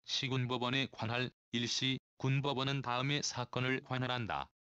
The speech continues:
개정 천구백구십사 년 칠월 이십칠일 일.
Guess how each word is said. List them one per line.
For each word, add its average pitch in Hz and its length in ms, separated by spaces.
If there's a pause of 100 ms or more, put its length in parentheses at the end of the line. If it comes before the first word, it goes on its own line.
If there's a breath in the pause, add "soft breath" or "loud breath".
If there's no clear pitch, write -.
(580)
개정 151 420
천구백구십사 131 1080
년 131 200
칠월 151 420
이십칠일 135 760
일. 78 280